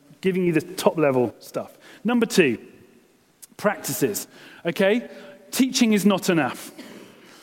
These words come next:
Uh, it's great, but you can't stop here. Why?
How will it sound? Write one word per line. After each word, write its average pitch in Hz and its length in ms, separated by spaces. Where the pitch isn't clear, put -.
Uh, 151 200
it's 165 120
great, 220 500
but 190 100
you 170 80
can't 185 300
stop 156 260
here. 123 300
Why? 233 440